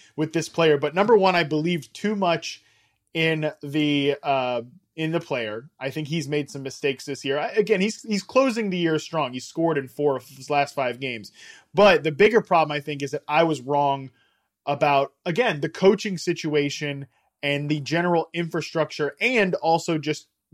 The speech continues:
didn't wanna hear about the incoming regression for the Ravens offense. 'Cause, yes, again, it's gotten back on track here to end the year, but for the most part of this year, this Ravens offense,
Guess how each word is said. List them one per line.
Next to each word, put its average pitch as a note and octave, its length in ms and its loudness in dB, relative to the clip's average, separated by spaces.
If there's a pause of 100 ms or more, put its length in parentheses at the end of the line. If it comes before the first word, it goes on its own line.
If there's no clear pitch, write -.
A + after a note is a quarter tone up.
didn't F#3 300 2
wanna E3 160 -2
hear E3+ 260 0
about D3+ 240 0
the D#3 160 -4
incoming D3+ 520 -6 (340)
regression D#3 640 0
for D#3+ 160 0
the D3 80 0
Ravens C#3+ 400 -2
offense. E3 400 0
'Cause, D3+ 200 -4 (240)
yes, F3+ 360 2
again, F3 260 0
it's C#3+ 100 -6
gotten F3+ 260 2
back F3+ 340 4
on F#3+ 160 2
track E3+ 300 -2
here E3 180 -2
to D#3 120 -2
end D3+ 200 -4
the C#3 40 -4
year, F3+ 200 6
but D3 160 -2
for - 120 -8
the C#3+ 80 -4
most D#3 400 0
part G3+ 200 4
of D#3+ 100 -6
this F3 220 -2
year, E3 280 2 (300)
this E3+ 220 -2
Ravens E3 340 0
offense, D3+ 600 0